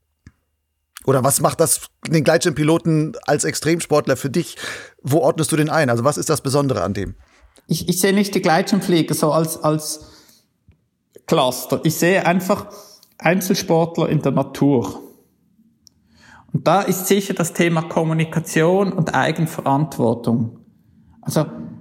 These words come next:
Speaker 2: ob das jetzt ein Bergsteiger ist oder ein Segler oder Pilot,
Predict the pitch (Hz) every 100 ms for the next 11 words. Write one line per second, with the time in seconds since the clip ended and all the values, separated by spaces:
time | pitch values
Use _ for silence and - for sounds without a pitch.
0 | - - 160 170 170 185 185 175 180 202
1 | - 185 185 190 196 190 165 160 160 160
2 | 170 185 165 160 147 - 160 202 202